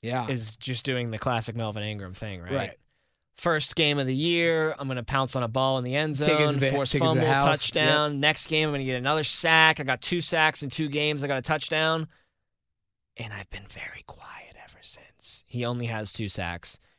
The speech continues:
Speaker 2: He is tied for the team lead in sacks. No one has more than two on the Dolphins. They have twelve total on the season.
Speaker 1: Twelve total, that's,
Speaker 2: Exactly tied with your
Speaker 1: that's
Speaker 2: Pittsburgh Steelers. It's two per game.
Speaker 1: Yeah.
Speaker 2: So they're not prolific as far as sacking the quarterback is concerned.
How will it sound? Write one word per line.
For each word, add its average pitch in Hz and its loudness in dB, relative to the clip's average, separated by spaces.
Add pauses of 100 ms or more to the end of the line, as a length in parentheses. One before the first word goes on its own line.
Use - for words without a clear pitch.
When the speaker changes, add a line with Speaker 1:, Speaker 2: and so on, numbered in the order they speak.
Speaker 2:
He 123 -4
is 110 -4
tied 127 0
for 131 -6
the 117 -6
team 117 -6
lead 120 -4
in 107 -8
sacks. 98 -6
No 117 -4
one 131 -6
has 123 -2
more 117 -8
than 98 -12
two 104 -8
on 95 -10
the 90 -12
Dolphins. 92 -12
They 101 -8
have 98 -10
twelve 113 -6
total 110 -6
on 110 -8
the 98 -6
season. 104 -4 (380)
Speaker 1:
Twelve 151 -4
total, 156 0
that's, 135 4
Speaker 2:
Exactly 151 4
tied 117 2
with 101 -2
your - -2
Speaker 1:
that's 104 -2
Speaker 2:
Pittsburgh 101 -4
Steelers. 87 -6
It's - -8
two 135 -2
per 127 -4
game. 87 -8
Speaker 1:
Yeah. 107 -12 (360)
Speaker 2:
So 113 -2
they're 120 -4
not 123 -4
prolific 151 -2
as 123 -2
far 117 0
as 107 -2
sacking 117 -2
the 104 -6
quarterback 110 -4
is 101 -4
concerned. 95 -8